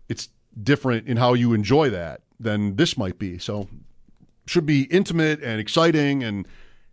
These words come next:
I think he's gonna love it. So that's where I'm off to. Bulldog needs to be better. I mean, uh, just in general, too, I know, but feel better. That's, that's key.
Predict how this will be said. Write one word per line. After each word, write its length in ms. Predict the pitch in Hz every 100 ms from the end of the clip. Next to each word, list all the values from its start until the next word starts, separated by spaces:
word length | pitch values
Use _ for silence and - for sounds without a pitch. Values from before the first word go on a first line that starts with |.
| _ _ -
I 60 | 117
think 160 | 127
he's 100 | 127
gonna 140 | 120 104
love 180 | 98
it. 260 | 92 87 -
So 80 | 117
that's 160 | 135
where 140 | 131 120
I'm 140 | 117
off 180 | 92 82
to. 140 | 85
Bulldog 380 | 80 139 151 147
needs 120 | 143
to 60 | 127
be 80 | 131
better. 320 | 135 110 - - - - _ _ _ _ _ -
I 60 |
mean, 340 | 143 135 110 - _ _ _ _ - - - -
uh, 140 | 147 117 156
just 200 | 135 160
in 100 | 123
general, 500 | 170 151 123 120 -
too, 260 | 190 139
I 80 | 104
know, 240 | 139 85 76
but 260 | 92 87 _ _ _ _ _ _
feel 220 | 185 151
better. 280 | 98 80 58
That's, 200 | 107 -
that's 200 | 123 -
key. 300 | 147 107